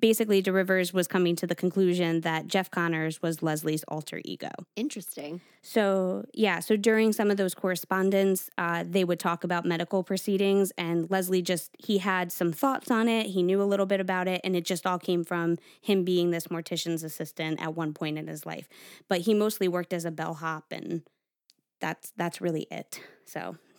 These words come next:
Speaker 1: I don't know. <laughs>
Speaker 2: Oh,
Speaker 1: Also, this
Speaker 2: Leslie.
Speaker 1: case, and also this case had been around for a little while too. So he's also getting a,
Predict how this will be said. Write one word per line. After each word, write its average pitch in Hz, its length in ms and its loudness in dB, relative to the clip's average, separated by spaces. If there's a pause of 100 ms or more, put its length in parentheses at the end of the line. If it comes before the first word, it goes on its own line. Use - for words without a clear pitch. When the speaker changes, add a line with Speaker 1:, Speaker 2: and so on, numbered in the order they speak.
(140)
Speaker 1:
I 185 140 -4
don't - 180 -4
know. 220 220 0 (320)
<laughs> 330 80 8 (240)
Speaker 2:
Oh, 294 420 0
Speaker 1:
Also, 311 240 6
this 311 200 4
Speaker 2:
Leslie. 294 160 0
Speaker 1:
case, 294 440 2 (420)
and 254 140 4
also 294 300 0
this 226 140 2
case 269 260 0
had 226 100 -2
been 214 120 2
around 208 340 2
for - 80 -2
a 190 60 2
little 175 220 0
while 165 340 -2
too. 214 340 2
So 175 340 0
he's 180 240 -2
also 196 300 -2
getting 185 300 0
a, 170 120 -2